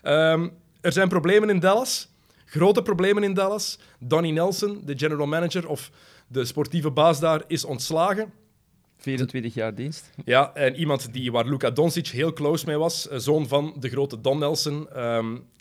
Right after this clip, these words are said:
Speaker 1: de ontdekker ook mee van Dirk Nowitzki.
Speaker 2: Ja.
Speaker 1: Die is daar buiten,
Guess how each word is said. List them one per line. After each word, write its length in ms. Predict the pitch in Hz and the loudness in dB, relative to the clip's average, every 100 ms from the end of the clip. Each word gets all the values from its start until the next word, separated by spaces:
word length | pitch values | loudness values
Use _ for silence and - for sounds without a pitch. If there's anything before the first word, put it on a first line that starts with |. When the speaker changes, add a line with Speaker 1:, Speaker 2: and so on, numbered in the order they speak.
| - | -14
Speaker 1:
de 160 | 135 | -10
ontdekker 440 | - 123 143 156 156 | -6 -2 -2 0 -2
ook 160 | 156 | -4
mee 160 | 135 147 | -2 -2
van 120 | 127 | 0
Dirk 180 | 123 120 | -2 -2
Nowitzki. 480 | 117 127 147 196 196 - | -2 -4 -4 -6 -8 -12
Speaker 2:
Ja. 100 | 117 _ _ _ _ _ | -16 _ _ _ _ _
Speaker 1:
Die 200 | 127 180 | 0 2
is 100 | 185 | 4
daar 220 | 156 147 | 4 2
buiten, 440 | 117 175 185 208 | 4 4 4 2